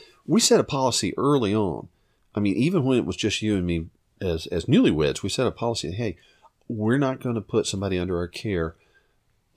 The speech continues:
out there to defend themselves. I mean, I'm gonna go in there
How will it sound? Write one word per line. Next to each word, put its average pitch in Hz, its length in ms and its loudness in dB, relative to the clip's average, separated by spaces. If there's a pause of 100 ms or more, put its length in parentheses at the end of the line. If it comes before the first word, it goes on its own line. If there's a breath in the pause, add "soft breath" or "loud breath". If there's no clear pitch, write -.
(280)
out 113 320 2
there 95 220 2
to 87 80 -6
defend 95 560 -2
themselves. 82 580 -2
I 80 60 -6
mean, 78 200 -4 (140)
I'm 107 200 -2
gonna 113 160 -2
go 113 180 0
in 110 80 2
there 107 200 0